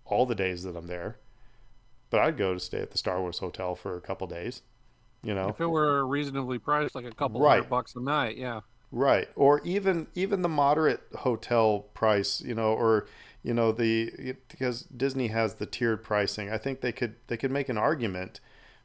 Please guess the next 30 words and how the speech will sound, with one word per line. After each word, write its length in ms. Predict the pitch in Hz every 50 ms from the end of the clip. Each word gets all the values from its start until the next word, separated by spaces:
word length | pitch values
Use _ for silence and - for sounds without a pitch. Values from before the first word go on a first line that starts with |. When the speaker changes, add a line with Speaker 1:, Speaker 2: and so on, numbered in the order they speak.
| _ _
Speaker 1:
because 360 | - 123 - - 127 139 135 131
of 120 | 120 110
the 100 | 107 101
theming. 640 | - - - 107 98 95 92 92 92 95 101 101 - - -
I 80 | 117 117
mean, 100 | 117 - - - -
obviously, 480 | 113 120 117 107 - - 101 95 92 95 - - -
I 80 | 113 107
mean, 240 | 110 107 101 101 - - - -
to 120 | - - 131
make 200 | 123 123 113 127
it 80 | 117
in 120 | 113 113 110
one 120 | 107 107
of 60 | 104
those 160 | 101 98 95
moderate 580 | 101 95 90 92 98 98 101 104 104 101 - - - - - - - - - - -
or, 560 | 117 110 104 104 101 98 95 95 95 90 - - - - - - -
um, 540 | 104 101 98 95 92 92 90 90 87 82 - - - - - - _ _ - _ _ _ _ _ _ _ _ -
value 460 | - 110 98 107 98 98 117 117 110 101
resorts, 400 | 101 98 92 104 120 127 113 -
but 260 | - 120 117 - -
there 120 | 120 107
has 260 | - 110 107 98 - -
to 80 | - 104
be 180 | 104 104 98
some 220 | 92 - - 101 98
amenities, 720 | 101 120 139 160 185 170 - - - - - - - - -
you 100 | 110 101
know, 280 | 98 98 98 117 127